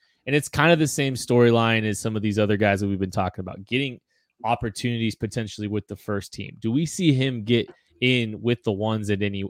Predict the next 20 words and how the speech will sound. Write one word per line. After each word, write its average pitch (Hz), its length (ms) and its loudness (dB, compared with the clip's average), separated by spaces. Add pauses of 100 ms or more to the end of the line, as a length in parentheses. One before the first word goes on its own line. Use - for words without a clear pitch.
at 113 160 -2
any 107 200 -2
point? 95 340 -12 (480)
Um, 107 460 2 (380)
you 135 80 0
know, 120 260 2
spe-, 143 400 0
like, 131 220 -4 (240)
I 151 80 6
think 196 320 2 (200)
this 190 240 6
is 208 160 2
a 180 200 8
very 160 340 2
interesting 156 400 -4
game 147 220 2
for 147 160 -2
him 143 280 0
because 123 680 2 (640)
it's - 560 2